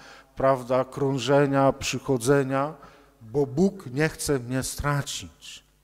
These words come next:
My myślimy, że jak coś przeskrobiemy, to spotka nas co? To spotka nas kara. A Jezus pokazał zupełnie coś odwrotnego, że jak my coś przeskrobiemy, to Bóg idzie nas szukać, odnajdywać,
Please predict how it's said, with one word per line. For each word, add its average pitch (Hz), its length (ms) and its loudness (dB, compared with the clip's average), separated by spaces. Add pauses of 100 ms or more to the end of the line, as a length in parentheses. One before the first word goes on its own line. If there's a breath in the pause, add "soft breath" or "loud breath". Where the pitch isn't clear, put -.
(280)
My 143 160 2
myślimy, 156 680 0 (340 loud breath)
że 127 180 2
jak 143 160 10
coś 156 300 0
przeskrobiemy, 147 840 0
to 139 160 -6
spotka 135 480 -4
nas 123 280 -4
co? 139 220 -4
To 135 160 -8
spotka - 400 -10
nas 104 220 -6
kara. 98 460 -2 (540 loud breath)
A 131 100 -2
Jezus 147 360 -2
pokazał 135 520 -4
zupełnie 135 580 -2
coś 123 260 -6
odwrotnego, 107 800 -4 (360 loud breath)
że 110 160 -8
jak 127 220 0
my 147 140 -4
coś 139 260 -6
przeskrobiemy, 131 920 0
to 127 140 -14
Bóg 117 280 -14 (180)
idzie 139 300 -2
nas 127 200 0
szukać, 143 640 -2
odnajdywać, 120 880 0